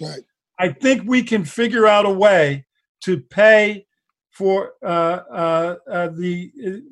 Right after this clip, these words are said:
Speaker 2: these young people to be paid if they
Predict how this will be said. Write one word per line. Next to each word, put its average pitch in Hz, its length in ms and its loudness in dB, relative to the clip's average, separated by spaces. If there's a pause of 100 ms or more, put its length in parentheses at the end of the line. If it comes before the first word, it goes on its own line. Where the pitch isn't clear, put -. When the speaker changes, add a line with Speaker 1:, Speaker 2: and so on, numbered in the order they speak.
(220)
Speaker 2:
these 180 320 -10
young 208 280 -2
people 170 560 -6 (320)
to 185 100 -8
be 170 220 -4
paid 202 600 0
if 160 200 -8
they 175 320 -2